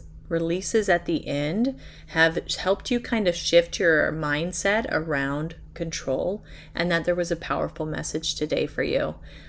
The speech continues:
Um, I strongly encourage you to continue seeking out how you can change your mindset around the things that you do have control of and what you don't, and just question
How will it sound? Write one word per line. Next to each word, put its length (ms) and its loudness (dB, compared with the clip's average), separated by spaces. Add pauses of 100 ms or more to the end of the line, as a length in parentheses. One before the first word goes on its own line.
(100)
Um, 360 2 (100)
I 380 4
strongly 760 2
encourage 600 2
you 380 2
to 240 0
continue 680 -2
seeking 540 -4
out 400 0 (280)
how 180 4
you 140 4
can 160 -2
change 300 -2
your 100 0
mindset 640 -2
around 220 -2
the 100 -2
things 300 -6
that 100 0
you 140 -2
do 200 -4
have 260 -4
control 460 -2
of 300 -2
and 140 -4
what 120 -4
you 120 -2
don't, 440 -4 (260)
and 160 -2
just 260 2
question 640 0